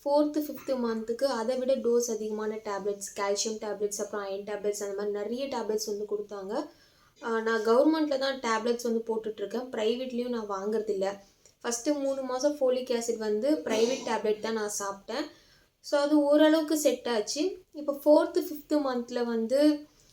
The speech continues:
அ, பிரைவேட்ல வாங்குற டேப்லெட் கூட எனக்கு சுத்தமா செட் ஆகவே இல்ல.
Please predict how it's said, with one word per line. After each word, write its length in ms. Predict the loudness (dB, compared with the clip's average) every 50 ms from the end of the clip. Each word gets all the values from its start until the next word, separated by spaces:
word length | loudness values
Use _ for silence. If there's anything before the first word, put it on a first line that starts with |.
| _ _ -12
அ, 80 | -8 -6 -4 -2 -2 -2 -4 -4 -6 -8 -2
பிரைவேட்ல 500 | 2 2 4 4 4 2 2 2 0 0
வாங்குற 300 | 0 -2 -2 0 0 0 -2 -2 -2
டேப்லெட் 360 | -4 -4 -2 0 -2 -2 0
கூட 180 | 0 2 2
எனக்கு 240 | 2 2 0 -2 -4
சுத்தமா 560 | -6 -6 -8 -10 -10 -6 _ -4 -4 -2 -4
செட் 340 | -2 -2 -2 -2 -2 -4 -4
ஆகவே 400 | -2 -2 0 0 4 4 6 4
இல்ல. 180 | 4 4 0